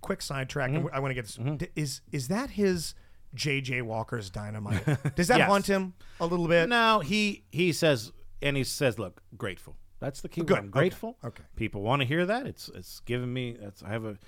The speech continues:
Speaker 1: 'Cause, you know,
Speaker 2: helped
Speaker 1: Jimmy
Speaker 2: my
Speaker 1: Walker,
Speaker 2: career." Yes.
Speaker 1: he would get up and leave an
Speaker 2: Mm-hmm.
Speaker 1: interview if you hit him with that Dynamite shit.
Speaker 2: No, he d-,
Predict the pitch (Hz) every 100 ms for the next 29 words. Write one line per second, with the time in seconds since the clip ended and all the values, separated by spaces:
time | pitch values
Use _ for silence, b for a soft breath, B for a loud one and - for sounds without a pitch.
0 | b 196 254 185 175 226 185 190 202 185
1 | 196 226 226 180 165 - - 208 226 143
2 | 180 190 190 - 165 139 120 147 156 139
3 | 143 175 117 101 113 113 120 139 131 117
4 | 113 120 113 104 101 - - - - 185
5 | 160 233 185